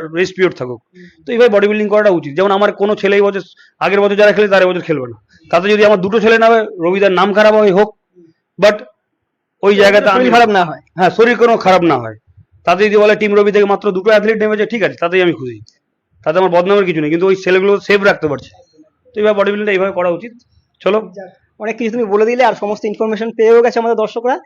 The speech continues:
Speaker 2: আর তোমরা কমেন্ট করে জানাও কেমন লাগছে, কেমন হলো ভিডিওটা, আর তোমরা আরো কি কি জানতে চাইছো, কিরকম কি ইন্টারভিউ দেখতে চাইছো, বলো। আম-, আমরা আবার আসবো এরকম ইনফরমেশনগুলো নিয়ে।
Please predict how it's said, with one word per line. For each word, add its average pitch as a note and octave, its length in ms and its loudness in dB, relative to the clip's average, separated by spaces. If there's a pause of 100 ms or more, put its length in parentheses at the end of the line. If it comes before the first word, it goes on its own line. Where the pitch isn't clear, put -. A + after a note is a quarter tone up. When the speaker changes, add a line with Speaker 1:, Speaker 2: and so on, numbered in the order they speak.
(260)
Speaker 2:
আর F#3 500 -4
তোমরা G3+ 140 -8
কমেন্ট G3+ 260 -4
করে G#3+ 140 -8
জানাও G3+ 260 -4
কেমন G3 320 -8
লাগছে, F#3 320 -6
কেমন G3 300 -10
হলো F#3+ 220 -6
ভিডিওটা, A3 440 -6
আর F#3+ 200 -6
তোমরা F#3+ 160 -12
আরো G3+ 120 -8
কি A3 120 -16
কি A3 100 -16
জানতে G#3 240 -8
চাইছো, A3+ 240 -10
কিরকম G#3 260 -14
কি G#3+ 100 -18 (480)
ইন্টারভিউ G3 280 -12
দেখতে F#3+ 200 -14
চাইছো, G#3 240 -10 (380)
বলো। G#3 200 -2 (400)
আম-, F3 160 -16
আমরা G3+ 220 -12
আবার G#3 180 -4
আসবো A#3 160 -4
এরকম A3+ 240 -6
ইনফরমেশনগুলো A3 580 -10
নিয়ে। A#3+ 220 -8